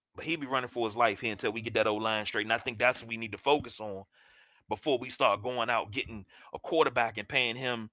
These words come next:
a king's ransom. We need a,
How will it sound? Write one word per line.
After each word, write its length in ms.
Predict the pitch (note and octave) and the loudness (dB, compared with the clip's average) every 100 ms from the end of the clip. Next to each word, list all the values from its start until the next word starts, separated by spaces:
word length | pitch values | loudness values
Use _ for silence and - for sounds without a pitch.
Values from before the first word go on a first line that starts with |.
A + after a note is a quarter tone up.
| - _ | -18 _
a 40 | - | -10
king's 380 | - D3 A2+ B2+ | 0 0 0 0
ransom. 440 | D#3 A#2 - - _ _ _ _ _ _ _ _ _ _ _ _ - | 0 0 -4 -12 _ _ _ _ _ _ _ _ _ _ _ _ -12
We 140 | B2 C#3+ | -4 -2
need 460 | D3 C#3 B2+ A2+ - _ _ _ _ _ _ _ _ _ _ - - - - _ _ _ - | 0 -2 -4 -8 -14 _ _ _ _ _ _ _ _ _ _ 2 2 -6 -14 _ _ _ 10
a, 680 | A#2+ A#2 A2 G#2 G2 F#2+ | 12 12 10 6 0 -6